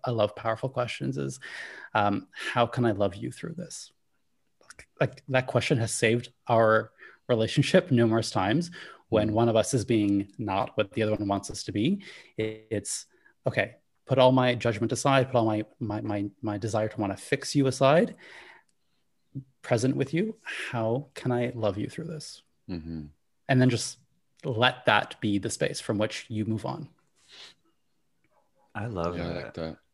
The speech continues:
Speaker 3: I'm gonna have to, like, make a note of that.
Speaker 2: <laughs> Just watch it back.
Speaker 3: <laughs> Right?
Speaker 1: Yeah.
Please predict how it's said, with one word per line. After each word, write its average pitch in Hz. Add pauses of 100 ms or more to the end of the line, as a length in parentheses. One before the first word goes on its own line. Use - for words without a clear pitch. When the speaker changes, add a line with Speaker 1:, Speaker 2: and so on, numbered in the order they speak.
(120)
Speaker 3:
I'm 104
gonna 110
have 113
to, 117
like, 107
make 80
a -
note 71
of -
that. -
Speaker 2:
<laughs> -
Just -
watch 98
it -
back. - (140)
Speaker 3:
<laughs> -
Right? 180 (380)
Speaker 1:
Yeah. 123